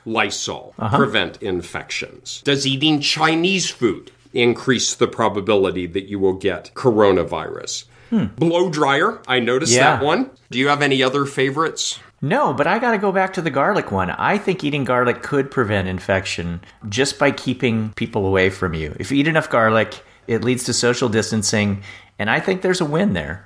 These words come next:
Speaker 2: But I don't know. It hasn't been tested.
Speaker 1: But that's the point, right? And
Speaker 2: Mm-hmm.
Speaker 1: maybe something that we can talk about.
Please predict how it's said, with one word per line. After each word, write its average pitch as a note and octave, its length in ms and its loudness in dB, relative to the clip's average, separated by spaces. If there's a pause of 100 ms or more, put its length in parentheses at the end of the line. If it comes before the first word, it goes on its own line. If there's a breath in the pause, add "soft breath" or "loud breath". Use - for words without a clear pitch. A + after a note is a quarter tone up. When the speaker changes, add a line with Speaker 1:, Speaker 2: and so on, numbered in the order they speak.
(120)
Speaker 2:
But C#3 100 0
I D#3 80 2
don't D#3 180 2
know. A2 200 2
It F2 80 -2
hasn't G#2+ 240 -2
been A2 80 -4
tested. - 360 -8
Speaker 1:
But B3+ 160 0
that's E4+ 280 0
the F4 140 0
point, C#3 420 -2 (100)
right? D3 340 -2
And F3+ 160 4
Speaker 2:
Mm-hmm. F#3 60 4
Speaker 1:
maybe A3+ 280 2
something E3+ 420 0
that C#3 120 -4
we C#3+ 120 -6
can C#3 220 -2
talk - 340 0
about. D2+ 480 -12